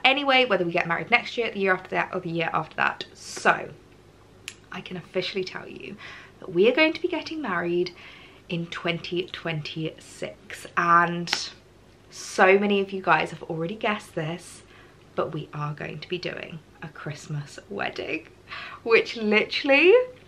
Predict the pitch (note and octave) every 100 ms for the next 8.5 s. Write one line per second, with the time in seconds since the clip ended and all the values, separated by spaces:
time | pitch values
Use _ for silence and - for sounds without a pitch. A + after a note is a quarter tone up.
0 | - - - - G#3+ F#3+ F#3 F3+ F3+ -
1 | E3+ - - - - A#4 - - E5+ F#3+
2 | F3 E3+ E3+ - E3 D#3+ D#3 D3 - -
3 | C#3+ - D3+ D#3 D3+ D3+ D3+ - D3+ C#3+
4 | D#3+ D#3 D#3+ D#3 - - E3 - D#3+ D#3
5 | D3+ D3 - C#3 D#3+ E3+ F3 E3 F3 -
6 | F3+ - G#3 - F#3 F3+ F3+ - D#3+ D#3+
7 | - F#3+ - E3+ C3+ - G3 F3+ E3 -
8 | D3+ - - D3+